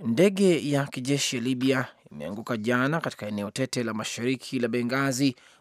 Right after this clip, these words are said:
wakati wa mapigano kati ya wanamgambo wa Kiislamu na majeshi ya Libya. Haikujulikana mara moja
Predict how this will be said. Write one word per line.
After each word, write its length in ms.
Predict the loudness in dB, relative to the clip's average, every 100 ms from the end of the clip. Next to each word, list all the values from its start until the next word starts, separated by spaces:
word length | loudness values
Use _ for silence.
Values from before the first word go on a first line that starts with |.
| -16
wakati 340 | -8 -4 0
wa 60 | 0
mapigano 560 | 0 -2 2 4 4
kati 340 | 2 -4 -4 -4
ya 60 |
wanamgambo 520 | -4 -4 -2 0 0 -4
wa 60 |
Kiislamu 540 | -6 -8 0 2 2 -2 _ _ -4
na 80 | -2
majeshi 420 | 0 -2 -4 -8
ya 60 | -8
Libya. 480 | -6 -4 -4 -6 -14 _ _ _ -20 -8
Haikujulikana 800 | 2 4 4 2 2 2 0 0
mara 200 | -2 -4
moja 440 | -2 2 2 0